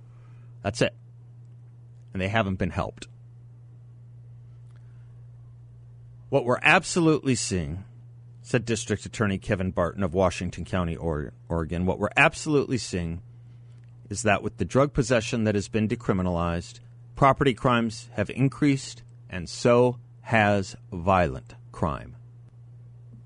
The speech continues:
So much for the notion of victimless crimes in these debates. So much for the notion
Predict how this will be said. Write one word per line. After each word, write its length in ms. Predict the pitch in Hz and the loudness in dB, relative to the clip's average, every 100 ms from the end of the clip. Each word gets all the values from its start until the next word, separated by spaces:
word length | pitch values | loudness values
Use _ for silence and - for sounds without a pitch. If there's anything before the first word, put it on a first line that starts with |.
| - - - - - - | -20 -20 -20 -20 -20 -20
So 240 | - 190 196 | -4 2 4
much 460 | 156 135 92 - | 4 2 0 -10
for 120 | - 110 | -6 -2
the 120 | 110 | 2
notion 420 | 123 120 - 107 | 2 0 -2 -8
of 80 | 95 | -8
victimless 580 | 123 120 107 95 90 - | -10 -8 -8 -8 -10 -8
crimes 540 | - 113 95 85 - | 0 2 2 -2 -8
in 80 | 80 | -10
these 220 | 82 - | -10 -10
debates. 600 | 73 65 60 - - - - - - - - - - - - | -12 -12 -14 -18 -20 -20 -20 -20 -20 -20 -20 -20 -20 -20 -20
So 240 | - 180 165 | -2 2 4
much 260 | 156 - | 2 0
for 120 | - | -4
the 120 | 113 101 | -2 2
notion 640 | 117 123 - 117 98 | 2 2 0 -2 -2